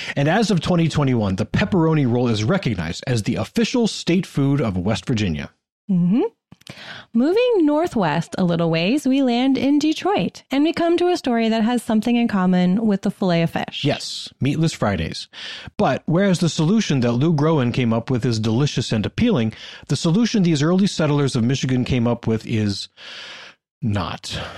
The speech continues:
Speaker 2: Hey, well, I mean, some say it's quite delicious, or at least an acquired taste. It's just, just not one that I'm planning to acquire.
Speaker 1: Yeah, no, neither I. Judging by how it's prepared,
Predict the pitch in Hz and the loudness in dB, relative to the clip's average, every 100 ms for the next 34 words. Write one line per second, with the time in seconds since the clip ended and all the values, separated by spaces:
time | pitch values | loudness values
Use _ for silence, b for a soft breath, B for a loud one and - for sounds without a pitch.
0 | - 294 302 - 226 226 226 220 226 226 | -4 -2 -2 -2 -2 0 0 -4 -4 0
1 | 233 233 - 220 392 - 185 160 160 - | 2 2 0 -2 -2 -2 -2 0 -2 -4
2 | - 202 - 170 220 320 170 160 170 - | -2 -2 0 0 0 0 -2 -2 -4 -6
3 | - 196 190 180 - 180 190 165 175 214 | -2 0 2 0 -2 -2 0 2 2 0
4 | 254 226 214 202 190 185 - 180 269 - | 0 0 0 -2 0 -2 -2 -2 -2 -6
5 | B B B B - - - - _ - | B B B B -10 -6 -6 -10 _ -6
6 | - 185 160 165 156 - 147 - 180 156 | -2 0 0 2 0 0 0 0 0 0
7 | 160 - 180 - 196 196 202 220 95 104 | 0 0 -2 0 2 2 2 2 0 0
8 | 98 107 107 104 101 98 B B B B | 2 2 2 0 0 -2 B B B B
9 | B 135 170 175 165 165 147 156 147 147 | B 0 2 2 2 2 2 0 0 -2
10 | - 139 135 | 0 0 0